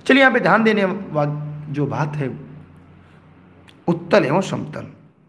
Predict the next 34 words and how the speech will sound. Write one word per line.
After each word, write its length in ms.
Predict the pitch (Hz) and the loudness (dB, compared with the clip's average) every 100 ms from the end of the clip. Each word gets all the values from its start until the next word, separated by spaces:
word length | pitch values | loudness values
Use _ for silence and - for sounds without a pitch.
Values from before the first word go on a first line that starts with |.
| _ _ _ _ _ _ _ _ _ _ _ _ _ _ 147 | _ _ _ _ _ _ _ _ _ _ _ _ _ _ 2
दर्पण 400 | 220 254 285 277 | 4 4 4 2
के 80 | - 240 | 0 -2
ऊपर 300 | 226 220 240 | 0 2 2
का 120 | 240 | 2
भाग 240 | 185 190 190 | 4 2 2
उत्तल 280 | 180 208 185 | -2 2 2
होने 220 | 180 185 | 2 0
पर 160 | 185 160 | 0 0
मनुष्य 260 | 165 156 | 0 -2
को 120 | - | -4
अपना 220 | 170 175 160 | -4 -2 -4
सिर 240 | - 196 | 0 2
और 160 | 180 160 - - | 2 0 -4 -2
शरीर 200 | 160 190 | 2 2
का 120 | 170 | 2
वास्तविक 360 | 139 151 - 151 | 2 0 0 0
आकार 320 | 170 170 170 | 0 2 2
से 60 | 165 | 0
छोटा 260 | 170 220 | 2 4
दिखाई 240 | 196 175 165 | 4 2 0
देगा, 340 | 143 143 127 - - - | -2 -4 -6 -12 -18 -10
जबकि 240 | 170 - | -8 -6
दर्पण 360 | 131 151 160 165 | -4 -4 -2 -4
के 100 | 139 | -2
नीचे 260 | 139 147 151 | -4 -2 -2
का 80 | 139 | 0
भाग 180 | 151 143 | 0 -2
समतल 340 | 135 143 143 | -4 -2 -2
होने 180 | 139 151 | 0 0
पर 480 | 147 - - - - | 4 2 2 -10 -6
टांगे 240 | 143 156 139 | -2 -2 -2
वास्तविक 400 | 127 - 214 160 | -4 -4 -4 -4
दिखाई 240 | - 143 | -4 -4
देंगी। 260 | 139 131 | -4 -2